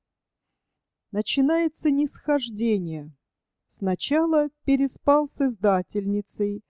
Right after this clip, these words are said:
за деньги, потом стал спиваться. Наконец получил предложение написать «Записки стукача». А тем временем в Москве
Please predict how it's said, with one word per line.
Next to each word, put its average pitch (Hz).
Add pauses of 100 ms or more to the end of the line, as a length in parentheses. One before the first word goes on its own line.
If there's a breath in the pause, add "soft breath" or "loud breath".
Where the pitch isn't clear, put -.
(400)
за 196
деньги, 226 (340)
потом 403
стал 330
спиваться. 226 (420)
Наконец 214 (100)
получил 233
предложение 214
написать 202 (120)
«Записки 196
стукача». 240 (1000)
А 208
тем 208
временем 208
в 170
Москве 285